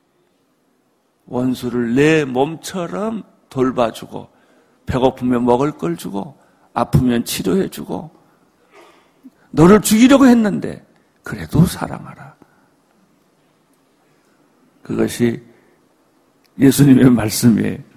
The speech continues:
이제 마지막으로 예수님이 우리에게 하신 크리스천의 삶을 또 한 가지, 다섯 번째 얘기를 한다면 그것은 내 자신을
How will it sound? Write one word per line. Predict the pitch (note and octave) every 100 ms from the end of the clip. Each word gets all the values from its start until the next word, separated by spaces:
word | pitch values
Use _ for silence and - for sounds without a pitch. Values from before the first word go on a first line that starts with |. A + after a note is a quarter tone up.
| _ _ _ _ _ _ _ _ _ _ _ _ -
이제 | A#2 B2+
마지막으로 | B2+ B2+ C#3+ D3+ D3+ D#3+ E3+
예수님이 | E3 - D#3 E3+
우리에게 | E3 D#3 D3+ D#3
하신 | D3+ D#3 D#3 - - _ _ _
크리스천의 | - - F#3 D#3+ D3
삶을 | D#3+ D#3 D3+ E3+ E3 - - _ _ _ _ _ -
또 | C#3
한 | C#3
가지, | C3+ B2+ C3 A#2+ -
다섯 | - A#2 B2
번째 | B2 A2+ A2+ A#2
얘기를 | A2+ A2 G#2+
한다면 | A2 A2+ A2 C3 D#3+ C3+ D3+ D3 - - - _ _ -
그것은 | A#2+ A2 - D3 C#3+
내 | - A#2+ C#3+
자신을 | C#3 B2 - C3+ C#3